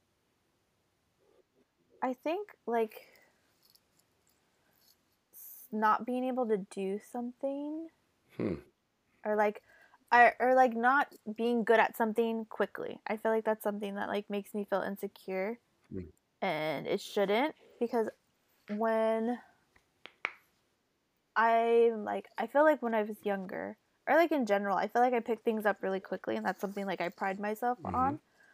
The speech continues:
Speaker 1: So when I don't pick something up quickly, like, it makes me feel inadequate and, like, very insecure.
Speaker 2: Hmm.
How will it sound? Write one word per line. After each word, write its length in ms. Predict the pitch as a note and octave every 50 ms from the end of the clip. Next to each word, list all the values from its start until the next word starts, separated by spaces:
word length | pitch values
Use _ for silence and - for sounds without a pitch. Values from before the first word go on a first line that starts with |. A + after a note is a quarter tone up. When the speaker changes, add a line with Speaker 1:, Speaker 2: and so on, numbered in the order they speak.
| _ _ _ _
Speaker 1:
So 100 | - A3+
when 140 | A3 A3+ A3
I 100 | G#3+ G#3+
don't 360 | G3 - G#3 G3+ G3+ G3+ -
pick 200 | - - A3+ G#3
something 320 | - - A3 G#3+ A3 G#3+ G#3
up 160 | G3+ A#3 -
quickly, 640 | - - - G3 G3 _ - A3+ A#3 B3 C4 C4 A#3+
like, 220 | G3+ F#3+ F#3 F#3+ _ _
it 80 | - G#3
makes 240 | G3+ G3+ G3+ - _
me 80 | G#3 G3+ -
feel 300 | - F#3+ F#3+ F#3+ G3 G#3+ - _ _ _ _ _ _ _ _
inadequate 760 | - G3+ G3+ G3 F#3+ F#3 F3+ G3+ - - G#3 G#3 A3 A#3 - _ _ _ _ _ _ _ _
and, 340 | - G#3 G3+ G3 F#3+ F#3+ F#3+
like, 340 | G3 G3+ G3 G3 F#3+ _ - - _ _ _ _ _ _ _ _ _
very 240 | G#3 G3+ G3 G3 -
insecure. 840 | - G3 G3+ - G3+ - _ _ _ - - - - - - - _ _ _ _ _ _ _ _ _ _ _ _ _ _ _ _ -
Speaker 2:
Hmm. 240 | - B2 G2+ F2